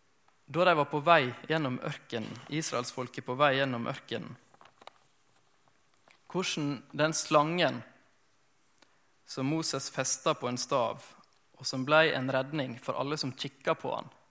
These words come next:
mens slangene herjet og beit i leiren, hvordan den pekte på Jesus da han skulle henge på korset.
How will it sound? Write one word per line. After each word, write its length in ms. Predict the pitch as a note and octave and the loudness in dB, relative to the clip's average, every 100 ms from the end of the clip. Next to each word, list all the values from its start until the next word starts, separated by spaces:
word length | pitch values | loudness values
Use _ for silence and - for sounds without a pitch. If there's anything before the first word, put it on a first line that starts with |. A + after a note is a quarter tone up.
| _ _ _ _ _ _ _ _ - _ _ _ _ _ _ _ _ _ _ B2 | _ _ _ _ _ _ _ _ -20 _ _ _ _ _ _ _ _ _ _ -2
mens 240 | C3+ - - | 0 0 0
slangene 480 | C3 B2+ C#3+ B2+ B2+ | 2 2 2 4 4
herjet 240 | A#2+ C3+ | 4 4
og 160 | A#2+ B2+ | 4 2
beit 400 | A#2+ - - - - _ - | 0 -4 -12 -12 -14 _ -8
i 80 | B2 | 0
leiren, 460 | C3+ C3+ - - - _ - - | 4 4 2 -10 -20 _ -20 -12
hvordan 240 | C#3+ E3 D#3 F#3 | -8 -4 4 4
den 200 | E3 B2 - | 4 0 0
pekte 320 | B2 - - | -2 -2 -10
på 160 | - C#3 | -2 -2
Jesus 460 | C#3 - A2+ - | 0 -4 -4 -4
da 80 | - | -2
han 160 | C#3+ D3 | -2 -2
skulle 240 | - B2 | -6 -6
henge 240 | B2 B2 A#2 | -4 -6 -10
på 80 | |
korset. 360 | - D#3+ - | -10 -8 -8